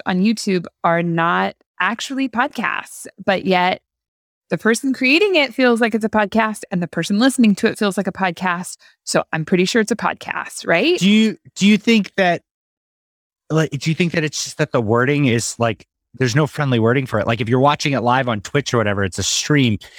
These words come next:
Speaker 2: and stream has the, like, "I'm watching a kid play a video game" connotation to it,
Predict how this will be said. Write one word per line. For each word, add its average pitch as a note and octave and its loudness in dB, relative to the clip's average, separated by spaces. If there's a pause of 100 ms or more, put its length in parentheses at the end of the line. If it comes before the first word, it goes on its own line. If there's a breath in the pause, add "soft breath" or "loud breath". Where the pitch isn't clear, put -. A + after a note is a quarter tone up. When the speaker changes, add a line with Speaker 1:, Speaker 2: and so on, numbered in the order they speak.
(120)
Speaker 2:
and C#3+ -2
stream F3 2
has D3 0
the, C3 2
like, A#2+ 0
"I'm B2 0
watching A2 0
a G2 0
kid G2+ -4
play G#2+ 0
a G2 -2
video G2+ 0
game" A#2 0
connotation A2+ -2
to F#2+ -2
it, F2+ -4